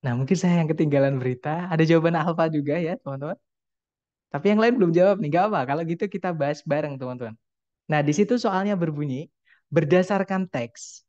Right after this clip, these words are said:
jadi pergerakan, eh, country life itu menekankan, eh, reformasi pendidikan untuk semua alasan di antara berikut ini, kecuali. Nah, kenapa kok su-, apa namanya, saya paham kenapa teman-teman banyak yang belum jawab, karena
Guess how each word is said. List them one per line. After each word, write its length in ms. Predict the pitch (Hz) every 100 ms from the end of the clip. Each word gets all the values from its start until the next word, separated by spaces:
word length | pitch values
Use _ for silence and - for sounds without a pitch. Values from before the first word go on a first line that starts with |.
| _
jadi 240 | 143 165
pergerakan, 1040 | 180 - 190 - 165 156 156 156 202 208 202
eh, 200 | 165 160
country 320 | 170 170 170
life 300 | 160 123 165 - _ _ _ _
itu 240 | 180 185 240
menekankan, 960 | 214 202 196 185 180 175 131 139 170 _ _ _ _ _ _ 160
eh, 180 | 160
reformasi 640 | 170 175 180 175 175 175 185
pendidikan 800 | 175 151 147 143 139 139 180 202 _ 180
untuk 340 | 180 180 226 -
semua 480 | 185 180 185 190 -
alasan 560 | 165 165 165 - 170
di 80 | 160
antara 320 | 139 143 151
berikut 320 | 139 139 147 151
ini, 320 | 180 147 151 _ _ _
kecuali. 1400 | 226 220 214 214 - 214 214 208 196 185 185 180 185 175 - _ _ _ _ _ _ _ _ _ _ _ _ _
Nah, 240 | 156 139
kenapa 400 | 143 170 175 220
kok 160 | 208 196
su-, 200 | 202 202
apa 240 | 165 165 214
namanya, 200 | 190 208
saya 200 | 196 196
paham 240 | 185 180
kenapa 320 | 143 156 180
teman-teman 320 | 180 165 180 170
banyak 240 | 147 147
yang 160 | 151 143
belum 160 | 139
jawab, 240 | 143 156 -
karena 240 | 170